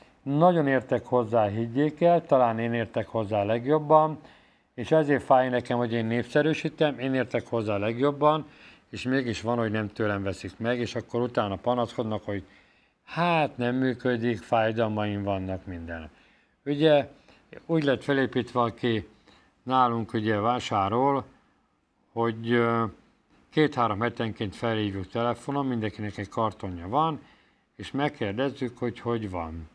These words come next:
És akkor elmondja, hogy ez javult, az javult, amaz javult, ha meg nem, akkor,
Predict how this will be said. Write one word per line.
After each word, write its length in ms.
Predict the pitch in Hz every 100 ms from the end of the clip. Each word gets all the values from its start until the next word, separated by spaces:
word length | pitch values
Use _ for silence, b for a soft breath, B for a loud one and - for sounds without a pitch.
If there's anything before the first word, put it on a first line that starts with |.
| _ b b b b b _
És 280 | 143 147 -
akkor 320 | 139 - 151
elmondja, 420 | 117 107 101 98
hogy 140 | 92 - _ _
ez 260 | 156 165 139
javult, 580 | 143 135 135 135 131 120
az 280 | 123 127
javult, 540 | 120 120 117 120 123 -
amaz 420 | - 127 123 113
javult, 640 | 117 117 113 117 117 117 - b b b b b _
ha 160 | 120
meg 220 | 120 120
nem, 300 | 117 113 113
akkor, 480 | 110 104 - 101 95